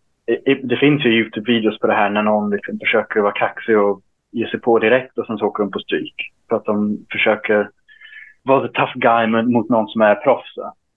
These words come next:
Men ibland kan det vara så att man är där, liksom, man har tränat i två år.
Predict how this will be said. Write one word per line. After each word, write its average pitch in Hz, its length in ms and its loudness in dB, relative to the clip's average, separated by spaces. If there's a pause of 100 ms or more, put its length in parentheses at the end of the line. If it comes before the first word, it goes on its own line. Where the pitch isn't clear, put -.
(220)
Men 147 220 4
ibland 160 360 2
kan 208 100 -2
det 185 80 4
vara 165 200 4
så 160 80 2
att 147 160 -2 (240)
man 135 200 2
är 135 80 4
där, 123 500 4 (280)
liksom, 120 320 -2
man 123 100 2
har 123 60 2
tränat 131 400 2
i 147 40 0
två 156 340 4
år. 147 360 4